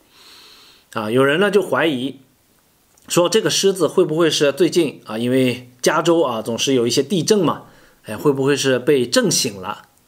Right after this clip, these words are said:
啊，其实啊，这个不地震的时候啊，它也是醒的。<laughs> 啊，估计是因为这家房子应该是离山林应该不远吧。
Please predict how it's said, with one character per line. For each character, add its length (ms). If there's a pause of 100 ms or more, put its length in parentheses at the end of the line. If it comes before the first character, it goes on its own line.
(280)
啊， 100
其 160
实 380
啊， 320
这 100
个 180 (380)
不 160
地 140
震 160
的 80
时 120
候 300
啊， 220
它 120
也 160
是 160
醒 240
的。 80 (680)
<laughs> 420 (480)
啊， 140
估 200
计 140
是 240
因 100
为 140
这 120
家 200
房 340
子 140
应 100
该 160
是 340 (520)
离 160
山 260
林 100
应 80
该 140
不 160
远 220
吧。 240